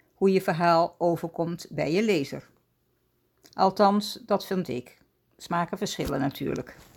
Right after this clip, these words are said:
Het is dus belangrijk dat je aandacht geeft hoe je je verhaal precies vertelt.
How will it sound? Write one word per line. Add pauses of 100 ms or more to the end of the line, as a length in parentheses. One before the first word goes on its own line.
(1400)
Het
is
dus
belangrijk
dat
je
aandacht
geeft
hoe
je
je
verhaal
precies
vertelt.